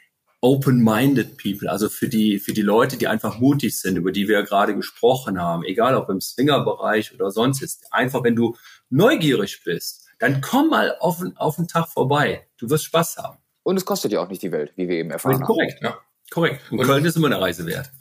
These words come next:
Speaker 3: Und, und es hat sieben, über sieben, acht Jahre, glaub ich, ähm, ist es her. Da hab ich mir Gedanken drüber gemacht, dass es in Köln keine Erotikmessen mehr gibt. Und das muss man sich mal vorstellen. Wir sind hinter Berlin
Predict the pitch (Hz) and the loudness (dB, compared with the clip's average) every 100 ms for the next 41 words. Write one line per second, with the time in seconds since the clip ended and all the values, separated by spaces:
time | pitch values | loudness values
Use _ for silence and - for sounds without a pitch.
0 | _ _ _ - 110 113 113 - 123 - | _ _ _ -6 -2 0 0 0 -2 0
1 | 165 165 151 139 143 - 147 143 127 - | 2 2 2 2 2 0 -2 -2 -2 0
2 | 120 135 113 107 107 - - 107 104 98 | 0 2 2 2 2 -2 0 2 2 0
3 | - 127 110 107 - 123 143 123 117 127 | -4 -6 -6 -4 0 2 2 0 0 0
4 | 113 127 113 127 127 127 123 120 - 113 | 0 0 2 2 2 2 0 -4 -4 -8
5 | - 135 147 - 147 151 131 143 143 139 | -2 2 2 2 2 2 2 0 -2 -4
6 | 139 135 123 120 117 180 107 101 113 - | -6 -4 -2 -2 -2 0 0 0 -2 0
7 | 123 120 117 107 156 - 110 101 - 131 | -2 -2 -4 0 0 0 0 0 -2 0
8 | 131 131 113 110 107 143 - | 2 2 2 2 2 0 -2